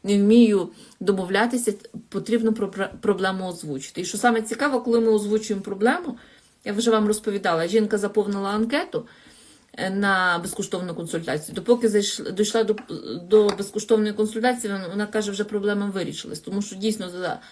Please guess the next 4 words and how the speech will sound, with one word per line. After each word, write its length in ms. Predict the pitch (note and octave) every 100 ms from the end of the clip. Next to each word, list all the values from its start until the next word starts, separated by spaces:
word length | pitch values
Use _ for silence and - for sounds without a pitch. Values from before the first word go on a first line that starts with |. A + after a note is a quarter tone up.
| _
одним 300 | - G3+ G3+
із 100 | F#3
законів 500 | G3+ G3+ D#4 D#4+ A3+ - - - _ _ _ _ _ - _
чітко 680 | - B3+ C4+ - G3 D#3